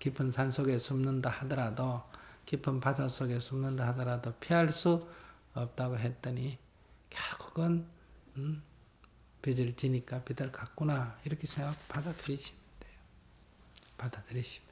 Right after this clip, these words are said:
근데 이제 공부를 해도 어떻게 하느냐에 따라 달라요. 제가 여러분들이 정토에 와서 이렇게 봉사하라 하는 걸 여러분들이 생각할 때는 "스님은 뭐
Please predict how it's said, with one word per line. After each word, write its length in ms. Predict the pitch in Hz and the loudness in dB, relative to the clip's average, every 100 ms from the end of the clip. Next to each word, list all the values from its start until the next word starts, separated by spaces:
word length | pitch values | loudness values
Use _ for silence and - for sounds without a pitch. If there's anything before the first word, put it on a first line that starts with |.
| - - - - | -20 -20 -20 -2
근데 220 | 220 202 | 6 8
이제 120 | 180 | 8
공부를 580 | 180 127 147 190 170 - | 8 6 8 8 8 6
해도 260 | 160 160 151 | 2 4 2
어떻게 400 | 120 - 160 - | 4 2 2 2
하느냐에 440 | 185 185 190 175 - - | 4 4 4 0 -4 -8
따라 240 | 143 139 | -6 -6
달라요. 400 | 131 127 156 156 123 - - - - - - | 0 2 2 0 -4 -16 -20 -20 -20 -20 -4
제가 200 | - 151 | 6 10
여러분들이 340 | 156 160 151 139 | 10 10 8 8
정토에 380 | 160 165 160 151 | 6 6 4 4
와서 580 | 143 143 143 156 156 - - - - - | 4 2 2 2 0 -4 -16 -18 -16 -6
이렇게 180 | 143 147 | -2 -2
봉사하라 600 | 135 135 147 147 147 147 | 2 4 6 6 6 4
하는 480 | 135 135 - 147 147 | 4 2 4 6 6
걸 300 | 135 131 131 | 6 2 4
여러분들이 340 | 151 147 131 127 | 6 8 6 2
생각할 280 | 143 139 131 | 0 -2 -2
때는 200 | 139 147 - - - - | -4 -4 -10 -20 -20 -6
"스님은 580 | - 160 135 127 117 | 0 4 4 2 0
뭐 80 | 110 | -6